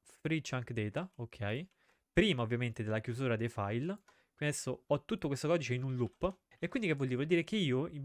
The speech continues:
in loop vado e leggo il chunk e lo scrivo, leggo e lo scrivo, leggo e lo scrivo, leggo e lo scrivo. E questo mi permette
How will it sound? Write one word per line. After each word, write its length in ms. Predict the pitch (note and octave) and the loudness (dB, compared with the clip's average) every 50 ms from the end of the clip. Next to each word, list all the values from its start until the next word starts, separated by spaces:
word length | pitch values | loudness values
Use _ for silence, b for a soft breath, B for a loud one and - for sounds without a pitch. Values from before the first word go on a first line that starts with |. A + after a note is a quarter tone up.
| D#3+ | -4
in 160 | - D#3 E3+ F3 | -2 0 2 4
loop 360 | C#3 B2 - - - F3 E3 | 4 2 2 0 -4 -4 0
vado 460 | C#3 D3 C#3+ A#2 A#2 C3 D#3+ F3+ - | 2 2 4 4 2 2 0 0 2
e 100 | C3+ A#2+ | 2 2
leggo 360 | A#2 A#2 B2+ E3 G3 F#3+ D3+ C3+ | 2 2 4 4 4 4 4 2
il 80 | B2 | 0
chunk 360 | - - G#3 G#3+ A#3 A3 - - | 0 0 -2 -2 -2 -4 -4 -2
e 80 | C#3+ | 0
lo 100 | C3 C3+ | 0 0
scrivo, 380 | B2+ - - - - A2 G#2 A#2 | 0 -2 -6 -4 -4 -2 0 2
leggo 220 | C#3+ F#3 F#3+ F#3+ | 2 2 2 2
e 20 | D#3+ | 0
lo 80 | C#3+ | 0
scrivo, 240 | B2+ - - B2+ A2+ | -2 -2 -4 -4 -2
leggo 180 | A#2+ D3 D#3+ D#3+ | -2 -2 -2 -2
e 40 | C#3+ | -2
lo 60 | C3+ | -4
scrivo, 240 | - - - A#2+ A#2 | -4 -6 -4 -2 -2
leggo 160 | B2 A#2+ C3 | 0 0 0
e 40 | B2 | 0
lo 60 | A#2+ | 0
scrivo. 460 | - - - - A2 A2+ D3 F3+ B B B B B | -2 -4 -6 -4 -2 -2 -2 -2 B B B B B
E 100 | B F3 | B -2
questo 280 | E3+ - C4 - - D#3+ | 0 2 0 0 0 0
mi 100 | C#3+ C#3+ | -2 2
permette 680 | C#3+ F3+ F#3+ F#3 F3+ F#3 F#3 - _ - F#3+ F#3+ F#3+ - | 2 2 2 2 2 0 0 0 _ 4 4 4 4 -2